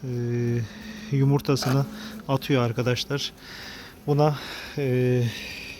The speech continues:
bir, e, çıta daha, e, kabarmamış, e, petek ilave edeyim. Ya da kabarmış peteğim var arkadaşlar. Kabarmış petek de verebilirim.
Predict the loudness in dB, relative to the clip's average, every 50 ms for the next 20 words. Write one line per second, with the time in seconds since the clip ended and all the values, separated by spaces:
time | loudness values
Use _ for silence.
0 | -12 -10 -2 2 4 4 4 4 2 0 0 0 4 4 4 4 4 2 0 2
1 | 4 4 4 6 4 4 4 4 2 -2 -8 -16 -18 -16 -16 -16 -16 -16 -10 -4
2 | 0 2 2 4 2 2 2 2 4 6 8 6 6 6 4 2 2 0 0 0
3 | 0 0 -2 -4 -6 -8 -10 -8 -6 -4 0 2 4 4 4 2 0 -4 -4 -4
4 | -2 -2 0 0 0 0 -2 -8 -12 -14 -18 -14 -8 -2 2 6 6 8 8 6
5 | 6 4 4 4 2 2 4 4 6 6 6 4 4 4 4 6 6 6 4 2
6 | 0 0 -2 -2 2 2 2 2 2 2 2 2 2 2 0 0 -2 -4 -2 -4
7 | -6 -4 -2 0 2 2 2 2 0 -2 -4 -6 -4 -4 -4 -6 -4 -4 -2 0
8 | 0 0 0 -2 -2 -2 -2 -2